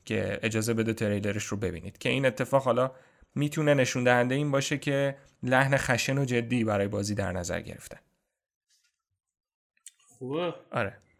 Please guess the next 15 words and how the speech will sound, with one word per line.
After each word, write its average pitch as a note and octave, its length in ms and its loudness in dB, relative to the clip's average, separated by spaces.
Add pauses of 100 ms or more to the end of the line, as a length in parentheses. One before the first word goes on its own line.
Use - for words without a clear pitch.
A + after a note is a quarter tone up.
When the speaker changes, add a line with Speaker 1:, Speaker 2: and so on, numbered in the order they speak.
(1120)
Speaker 1:
واکنش‌های A#2+ 600 0
خیلی B2+ 220 -2
مثبتی B2+ 440 2
Speaker 2:
حالا D3+ 140 0
وولورین D#3 420 2
چیزی F3 320 -4
نیست F#3+ 280 4
که، D3+ 460 2 (720)
وولورین C#3 440 -2
اصلاً D3 320 -2
نباید، D#3 340 -2 (420)
اه، C3+ 200 0
فکر C3+ 160 -6
کنم E3+ 220 -4
فیلم F3+ 280 -4